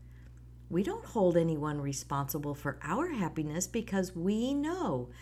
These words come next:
that doing so would be giving away our power. We know that our happiness is solely an inside job and that we can choose to be happy no matter what is happening around us.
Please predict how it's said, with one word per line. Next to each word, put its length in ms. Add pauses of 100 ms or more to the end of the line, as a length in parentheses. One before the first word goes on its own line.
(260)
that 240
doing 360
so 540 (140)
would 180
be 140
giving 480
away 520
our 340
power. 640 (500)
We 160
know 400
that 160
our 140
happiness 760
is 240
solely 800
an 140
inside 560
job 400 (340)
and 160
that 220
we 200
can 300
choose 560
to 100
be 200
happy 580 (460)
no 120
matter 400
what 420 (180)
is 180
happening 680
around 600
us. 440